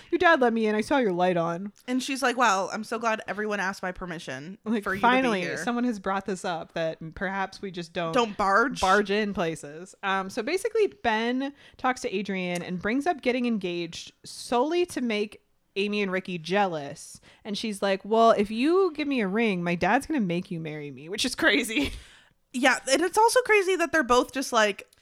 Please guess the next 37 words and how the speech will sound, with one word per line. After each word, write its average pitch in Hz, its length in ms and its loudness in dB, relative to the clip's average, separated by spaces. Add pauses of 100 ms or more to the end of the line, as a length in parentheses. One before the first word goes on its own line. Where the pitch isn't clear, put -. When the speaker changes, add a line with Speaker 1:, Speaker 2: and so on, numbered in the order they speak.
(140)
Speaker 2:
I 262 40 -6
Speaker 1:
It'll 370 160 4
Speaker 2:
mean, 480 100 6
the 427 60 6
Speaker 1:
be 494 40 2 (220)
Speaker 2:
fake 349 100 -4
marriage, 320 520 4
the 240 120 -2
fake 466 300 4
engagement's 262 640 -2
Speaker 1:
It'll - 0 -
be 440 80 -2
Speaker 2:
fine, 180 420 4
Speaker 1:
great. - 220 -14
Speaker 2:
but 302 100 -8
my 285 140 2
dad'll 247 400 0
be 208 180 -14
pissed. 214 640 0
It's 240 140 2
like, 254 260 6 (880)
you 240 200 -4
guys 453 280 4
are 294 160 4
more 233 200 0
delusional 196 540 -6
than 170 120 -4
I 120 140 -8
thought. 139 420 -8 (1300)
Speaker 1:
I 247 220 -18
just, 185 640 -20
this 254 240 -18
is 185 100 -20
so 170 200 -20 (100)
dumb. 143 340 -20
Speaker 2:
Yeah, 185 260 -4 (100)
so 214 640 0